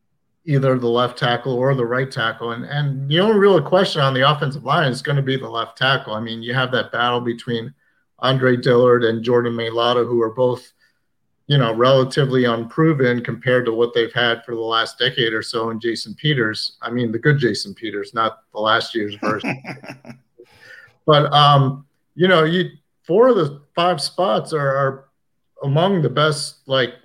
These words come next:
Speaker 1: offensive linemen in the league. And, well, three of the five, definitely. And, and Isaac is obviously better than average. So, um,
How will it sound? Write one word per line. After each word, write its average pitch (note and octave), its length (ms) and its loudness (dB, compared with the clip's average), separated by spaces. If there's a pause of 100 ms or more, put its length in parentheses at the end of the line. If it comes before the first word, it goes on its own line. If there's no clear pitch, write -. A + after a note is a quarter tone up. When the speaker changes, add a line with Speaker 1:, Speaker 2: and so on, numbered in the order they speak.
Speaker 1:
offensive C#3+ 520 -2
linemen C3+ 400 0
in A#2+ 140 -4
the A2 80 -6
league. B2+ 400 -4
And, A#2+ 600 -4 (300)
well, A#2+ 300 -4
three A3+ 200 6
of E3+ 60 4
the B2+ 80 0
five, A#2 400 0
definitely. A2+ 540 0
And, A2+ 120 -10
and A#2+ 520 -8
Isaac A#2+ 380 -2 (100)
is B2 240 -6
obviously A2+ 580 -4
better A2+ 300 0
than G#2+ 160 -6
average. G2+ 500 -4
So, G#2+ 440 -4 (500)
um, A#2 580 0